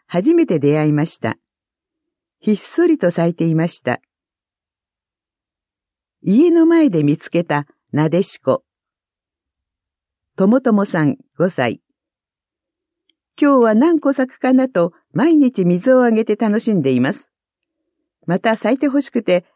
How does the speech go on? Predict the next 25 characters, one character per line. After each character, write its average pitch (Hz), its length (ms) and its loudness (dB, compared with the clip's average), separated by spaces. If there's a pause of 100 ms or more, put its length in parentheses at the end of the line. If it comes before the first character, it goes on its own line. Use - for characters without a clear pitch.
(140)
新 311 360 -2
し - 120 -10 (100)
い 285 40 -4
種 240 240 2
も 143 140 0
植 143 140 2
え 143 40 0
ま 151 120 -2
し - 140 -10
た。 113 180 -6 (2250)
小 330 260 2
学 349 260 0
校 208 240 2
の 147 140 0
北 - 280 -2
門 262 240 4
で 220 120 0
見 208 120 -2
つ - 120 -14
け 185 120 -4
た 160 240 -4 (120)
ア 143 120 -4
ジ 151 160 -6
サ 147 220 -4
イ。 - 180 -6